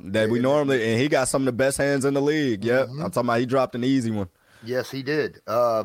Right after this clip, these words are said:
Speaker 2: but again, now we got a game that, you know, in all honesty, this is kind of expected. Uh, I, I, I think most people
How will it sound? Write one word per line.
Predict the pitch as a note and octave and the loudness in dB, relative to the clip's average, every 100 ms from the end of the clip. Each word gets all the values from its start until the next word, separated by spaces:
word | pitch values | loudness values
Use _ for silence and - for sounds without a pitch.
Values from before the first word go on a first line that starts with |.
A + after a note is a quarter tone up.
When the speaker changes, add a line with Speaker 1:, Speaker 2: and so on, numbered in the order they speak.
| F2+ | -4
Speaker 2:
but | A#2+ B2+ - - - - - - _ C3+ | -2 -2 -2 -12 -20 -20 -20 -20 _ -2
again, | C#3+ G3 A3+ F3 B2 - A2 | 2 2 2 -2 -8 -14 -2
now | C#3 E3+ | 2 2
we | F3+ D#3+ | 0 0
got | E3+ E3+ D#3+ - - - - - - _ _ _ _ - | 2 4 2 -4 -18 -18 -20 -20 -20 _ _ _ _ -4
a | C#3+ | -2
game | C#3+ D#3 F3 | 0 0 0
that, | D#3 C#3+ - _ - _ _ | 0 -2 -4 _ -20 _ _
you | C#3+ D#3 | -6 0
know, | D3+ D3 - - - - - - | 0 0 -6 -14 -8 -8 -10 -6
in | F#3+ | 0
all | F#3+ F#3+ | 2 4
honesty, | D#3+ F3 F#3 - F#3+ F#3+ | 4 2 0 -6 -4 0
this | G#3 G#3 | 0 -4
is | F3 | -10
kind | D#3 D3+ C#3 | -2 0 0
of | C3 | -2
expected. | B2 - - A#2+ G#2+ C#3 C3 A#2+ | -4 -8 -10 -8 -8 -6 -6 -2
Uh, | B2+ B2+ B2 G#2+ | 0 2 0 0
I, | B2 | -2
I, | C3 B2 | -2 -2
I | |
think | C3 E3+ D#3+ | -4 -8 -8
most | C3 B2+ C3+ D3+ D3+ - | -8 -4 0 0 -2 -10
people | D#3 D3+ D3+ C#3+ | -10 -8 -4 -4